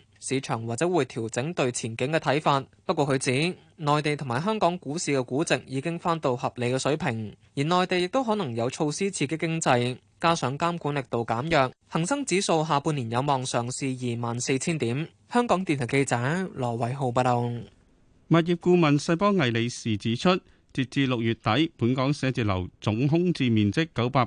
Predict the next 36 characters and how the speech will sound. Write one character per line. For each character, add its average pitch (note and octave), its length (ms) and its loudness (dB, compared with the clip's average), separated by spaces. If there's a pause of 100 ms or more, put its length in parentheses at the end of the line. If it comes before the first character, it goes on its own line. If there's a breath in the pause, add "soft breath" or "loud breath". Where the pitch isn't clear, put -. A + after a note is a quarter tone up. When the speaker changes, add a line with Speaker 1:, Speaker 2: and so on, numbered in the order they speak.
Speaker 2:
八 A#2+ 160 0
十 - 140 -4
萬 G#2 260 2
平 - 180 -4
方 C#3+ 220 2
呎， A#2 220 2 (120)
創 A2 240 0
新 C#3+ 200 0
高。 D#3 240 2 (420 soft breath)
由 A#2+ 100 4
於 F3+ 120 0
經 A#3 240 0
濟 C#3+ 180 2
仍 G2+ 140 2
然 G2 140 0
未 A2+ 120 0
復 C3 140 -4
甦， F#3 360 2
加 E3 160 2
上 B2+ 240 0
市 A#2+ 140 -2
場 F#2 240 -2
有 G#2+ 160 0
大 A#2 160 0
量 G#2+ 160 4
新 D3 260 2
供 D3+ 220 4
應， A#2+ 220 4 (320 soft breath)
預 C3 120 2
測 G3 220 2
寫 D#3+ 140 0
字 C#3 120 -2
樓 G2 160 0
空 D#3+ 280 2
置 C3+ 180 -2
率 B2 240 2